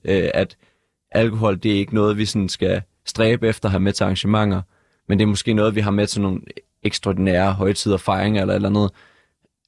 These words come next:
hvor det måske ikke bliver den her, hvad kan man sige, øh, nødvendighed, men det bliver måske mere en, en fejrings, øh, ting, hvis man kan sige det sådan. Altså, jeg ved godt, at traditioner og så videre, de er, de er meget bundne, men man kunne måske godt, altså,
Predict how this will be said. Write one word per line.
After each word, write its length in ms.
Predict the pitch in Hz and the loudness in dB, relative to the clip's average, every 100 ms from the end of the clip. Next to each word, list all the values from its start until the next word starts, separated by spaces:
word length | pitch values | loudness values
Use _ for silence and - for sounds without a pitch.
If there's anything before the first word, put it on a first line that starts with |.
| _ | _
hvor 300 | 110 120 117 | -2 2 2
det 160 | 107 110 | 0 0
måske 280 | 107 - | -2 0
ikke 220 | 120 120 - | 0 0 -2
bliver 200 | 98 92 | -2 0
den 180 | 101 | 0
her, 320 | 104 104 92 87 _ _ _ _ _ _ | 0 0 0 -4 _ _ _ _ _ _
hvad 120 | - | -6
kan 120 | 98 95 | -2 -2
man 120 | 90 | -2
sige, 380 | - 95 92 - | -4 -2 -2 -4
øh, 220 | - 92 95 | -2 0 2
nødvendighed, 680 | 95 147 143 107 101 98 | 2 2 2 0 2 2
men 200 | 92 92 | 2 0
det 120 | 90 - | -2 0
bliver 180 | 101 | 0
måske 340 | 95 92 - 104 | 0 -2 -2 0
mere 300 | 98 98 90 | 0 0 0
en, 160 | 95 - | -4 -4
en 160 | - 92 | -6 -4
fejrings, 800 | - 98 98 104 104 101 - _ _ _ _ - | -2 0 0 -2 -4 -6 -14 _ _ _ _ -2
øh, 200 | 101 90 | 0 0
ting, 380 | - 107 90 92 - | 0 0 -2 -6 -6
hvis 160 | - 92 | -6 -4
man 100 | 92 | -4
kan 80 | 87 | 0
sige 160 | 101 | 0
det 120 | 95 | 0
sådan. 220 | 92 98 90 - _ | 0 -2 -2 -12 _
Altså, 200 | 92 98 | -2 0
jeg 260 | 95 101 101 | 0 0 2
ved 140 | 113 | 0
godt, 200 | 107 104 101 | 0 -2 0
at 200 | 98 85 - _ _ _ _ _ - | -6 -6 -20 _ _ _ _ _ -4
traditioner 600 | 120 98 - 127 110 92 | -2 0 0 0 2 2
og 180 | 85 | 0
så 100 | 95 | 0
videre, 380 | 95 101 110 107 | 0 2 2 2
de 260 | 90 98 90 | -2 -2 -2
er, 60 | |
de 120 | 67 107 | -2 -2
er 40 | |
meget 240 | 98 95 90 | 0 0 0
bundne, 380 | 107 110 123 | 0 2 2
men 280 | 120 98 95 - _ _ _ _ _ _ | 2 0 -2 -6 _ _ _ _ _ _
man 180 | 107 104 | 0 0
kunne 160 | 104 | 0
måske 300 | 104 - 120 | -2 0 -2
godt, 260 | 104 107 - - | 0 0 0 -6
altså, 300 | 104 95 | -4 -4